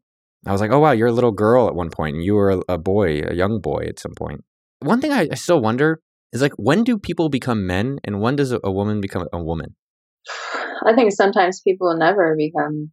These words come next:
Speaker 2: men or never become women, to be honest with you.
Speaker 1: Yeah.
Speaker 2: I think there's a lot of people who are just, their development is very arrested. And I don't think it's everybody's karma to grow up in this life.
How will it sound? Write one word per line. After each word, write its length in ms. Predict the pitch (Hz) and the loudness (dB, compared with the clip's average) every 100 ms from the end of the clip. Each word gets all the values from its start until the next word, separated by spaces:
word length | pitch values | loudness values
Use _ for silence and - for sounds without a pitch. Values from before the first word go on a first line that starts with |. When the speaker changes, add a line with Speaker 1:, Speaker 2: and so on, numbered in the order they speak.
| _ | _
Speaker 2:
men 600 | 160 160 151 147 151 156 _ _ _ _ | -2 2 2 2 -2 -6 _ _ _ _
or 360 | - 156 160 160 - 160 | -2 0 0 -2 -4 0
never 460 | 156 156 160 156 | 2 4 4 2
become 280 | 156 156 151 | 0 0 -2
women, 320 | 156 156 160 - _ _ _ _ _ | 0 -2 -4 -8 _ _ _ _ _
to 80 | - | 0
be 60 | 160 | 4
honest 260 | 160 175 - | 4 2 0
with 80 | 160 | 0
you. 140 | 160 - _ _ | 0 -2 _ _
Speaker 1:
Yeah. 160 | 107 160 | -6 0
Speaker 2:
I 40 | |
think 140 | 175 170 | 2 4
there's 180 | 170 170 | 4 4
a 60 | |
lot 200 | 165 160 | 4 4
of 80 | 156 | 2
people 140 | - _ _ - | -2 _ _ -4
who 80 | 156 | 0
are 80 | |
just, 300 | 151 156 - _ | 2 0 -2 _
their 100 | 160 | 4
development 480 | 165 165 170 110 160 | 4 4 2 2 -4
is 100 | 156 | -4
very 260 | 156 160 160 | -2 0 0
arrested. 600 | 156 156 202 - - - _ | 2 0 0 -4 -4 -4 _
And 140 | 208 254 | 2 4
I 80 | |
don't 180 | 269 277 | 4 4
think 140 | 294 269 | 2 0
it's 100 | 247 | 0
everybody's 480 | 220 226 202 196 - | 2 2 0 -4 -6
karma 400 | - 180 226 170 160 | -2 0 2 2 0
to 120 | 160 | -2
grow 300 | 160 165 165 | 2 4 4
up 140 | 226 233 | 2 0
in 100 | - | -6
this 300 | 156 - - | -6 -12 -2
life. 360 | 147 143 151 | 2 4 2